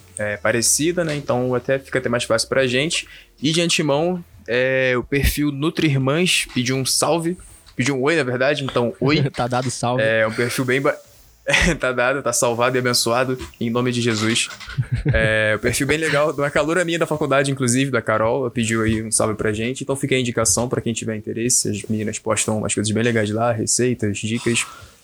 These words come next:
Speaker 1: enfim. Mas vamos pras perguntas aí. Quer puxar a primeira, mano?
Speaker 2: Pode ser. Então vamos lá. É, a primeira pergunta é sobre s-, s-, caralho, coloquei a sigla errada aqui. Foi mal.
Speaker 1: S P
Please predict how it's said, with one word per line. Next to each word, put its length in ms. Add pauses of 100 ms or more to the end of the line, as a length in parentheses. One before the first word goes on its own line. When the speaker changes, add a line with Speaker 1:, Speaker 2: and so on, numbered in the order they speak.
(140)
Speaker 1:
enfim. 420 (480)
Mas 280
vamos 120
pras 220
perguntas 580
aí. 220 (280)
Quer 140
puxar 240
a 40
primeira, 320
mano? 200
Speaker 2:
Pode 200
ser. 240 (360)
Então 140
vamos 160
lá. 240 (160)
É, 320
a 40
primeira 200
pergunta 600 (840)
é 100
sobre 840
s-, 800 (180)
s-, 260 (120)
caralho, 320
coloquei 320
a 20
sigla 320
errada 140
aqui. 180 (520)
Foi 100
mal. 160 (960)
Speaker 1:
S 180
P 60